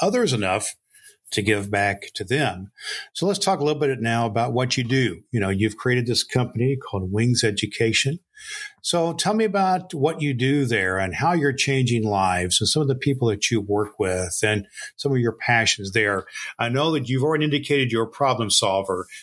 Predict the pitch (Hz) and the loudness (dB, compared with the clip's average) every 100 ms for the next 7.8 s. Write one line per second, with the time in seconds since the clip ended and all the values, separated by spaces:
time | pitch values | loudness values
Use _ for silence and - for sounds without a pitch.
0 | _ - 107 113 98 151 151 135 139 139 | _ -2 0 0 0 0 2 0 0 0
1 | 127 123 117 110 95 - - 98 98 - | 0 0 0 0 0 0 0 0 -2 0
2 | 151 175 170 139 120 123 123 - - - | 0 0 -2 -2 0 -2 -4 -4 -2 -2
3 | - 147 160 151 131 127 - 113 98 135 | -2 0 0 0 -2 -4 -2 -4 -2 0
4 | 110 123 - - 98 113 120 104 - 139 | 2 2 2 2 2 2 0 0 0 2
5 | 120 113 113 - 180 180 190 - - - | 2 0 -2 0 2 2 -2 -2 0 2
6 | 139 117 101 - 123 127 117 127 151 101 | 2 0 -2 -6 0 2 2 0 0 0
7 | 92 104 - 117 123 127 104 101 | -4 -6 -2 0 0 0 -2 -4